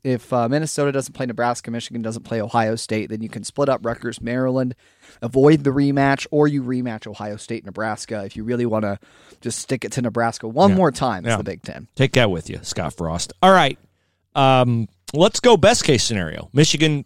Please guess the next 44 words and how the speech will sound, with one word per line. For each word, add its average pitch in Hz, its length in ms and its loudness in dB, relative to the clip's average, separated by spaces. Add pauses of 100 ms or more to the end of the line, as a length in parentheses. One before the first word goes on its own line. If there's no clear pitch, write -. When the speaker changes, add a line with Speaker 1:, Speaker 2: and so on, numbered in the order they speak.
(120)
Speaker 2:
can 131 120 -2
pass 127 420 0
and 113 100 -2
Michigan 127 380 2
can 123 120 -2
play. 131 320 2 (160)
Okay, 117 260 0
Michigan 120 240 0
passes 117 380 2
the 120 60 -2
test, 143 280 6
Michigan 123 320 2
play. 107 220 0 (100)
They 120 80 0
can't 185 240 0
pass. 123 380 -2
They - 100 -10
can't 120 220 0
run. 139 340 2
They - 80 -6
can't 139 220 -2
defend 170 240 2
the 147 40 2
pass. 156 300 2
They 160 80 -2
can't 175 200 0
defend 220 260 2
the 107 40 -2
run. 92 120 -6 (220)
Speaker 1:
<laughs> - 200 -20
Speaker 2:
And 240 160 0
they 254 80 6
can't 254 240 0
kick. - 400 0
They've 147 160 0
got, 156 240 4
like, 160 200 4
what, 139 200 2
three 165 220 6
for 160 160 4
nine 156 280 4
on 151 200 6
field 165 240 4
goals. 90 220 -2